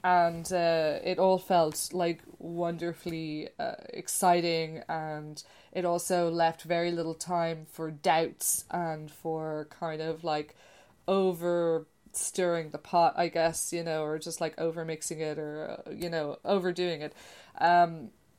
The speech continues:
so I wanted to have, like, a similar experience with this. I wanted to make sh-, make sure, uh, it felt like a really exciting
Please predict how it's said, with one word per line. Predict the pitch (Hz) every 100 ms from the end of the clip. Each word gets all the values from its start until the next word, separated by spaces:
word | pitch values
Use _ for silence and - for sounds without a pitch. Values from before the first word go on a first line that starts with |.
| -
so | - 214 190 185 175 147 - _ _ _ _ - - _
I | 208
wanted | 226 269 269 -
to | 190
have, | 214 214 214 208 185 - _ _ _ _ _
like, | 185 185
a | 185
similar | - - 233 214 214 185
experience | - - - 196 214 202 165 170 - - - - - - _
with | 180 175 -
this. | 175 170 -
I | -
wanted | 175 180 180 180
to | - 175
make | 170 165
sh-, | - - 170 - _ _ -
make | 180 175
sure, | - - 175 170 165 151 - 170
uh, | 165 160 156 151 151 _ _ _ _ _ _
it | 196 175
felt | - 202 180 170
like | 180 170
a |
really | 165 165 175 170 165 160 - - -
exciting | 180 - 180 170 175 170 160